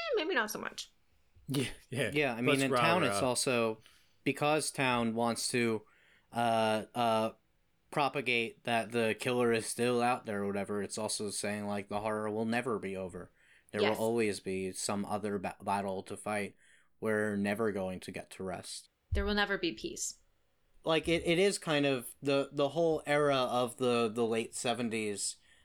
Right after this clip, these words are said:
Speaker 3: after Vietnam. I've always found this interesting that it kind of, w-, we had an era of horror movies that are about these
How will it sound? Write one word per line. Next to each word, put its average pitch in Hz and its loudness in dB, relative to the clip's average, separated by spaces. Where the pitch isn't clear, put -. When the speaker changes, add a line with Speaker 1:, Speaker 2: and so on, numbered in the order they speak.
Speaker 3:
after 139 0
Vietnam. 127 2
I've 117 0
always 120 2
found 127 -4
this 110 -4
interesting 107 -8
that 104 -2
it 104 -8
kind 117 -2
of, 110 -4
w-, 127 -6
we 156 4
had 156 2
an 151 -2
era 151 2
of 113 -4
horror 131 2
movies 107 -2
that 110 -4
are 107 -4
about 113 0
these 104 -4